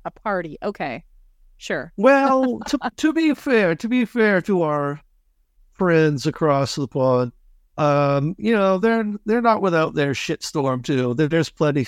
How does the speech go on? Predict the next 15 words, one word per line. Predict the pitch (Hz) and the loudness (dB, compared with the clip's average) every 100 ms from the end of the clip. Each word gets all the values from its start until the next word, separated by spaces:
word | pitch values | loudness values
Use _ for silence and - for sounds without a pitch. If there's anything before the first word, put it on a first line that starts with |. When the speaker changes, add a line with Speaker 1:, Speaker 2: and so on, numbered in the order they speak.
| - | -6
Speaker 2:
<laughs> | _ | _
there's | 220 - - | -2 -2 -6
plenty | _ 240 - 214 | _ 0 0 -6
going | - 202 196 180 160 | -6 -4 -2 -4 -6
wrong | 180 - 156 | -4 -4 -6
for | - 170 | -4 -2
those | - 151 147 | 0 -2 -4
folks. | - 131 143 - - _ _ _ _ _ | -4 -2 -2 -6 -20 _ _ _ _ _
The | 247 | -4
trains | 240 311 294 214 - | 0 0 2 0 2
don't | 160 151 - | 2 2 0
seem | 160 135 | 0 0
to | 131 | -2
run | 120 131 131 127 | 0 0 2 0
anymore, | 123 120 120 120 117 120 113 | -2 -2 -2 -2 -2 -2 -4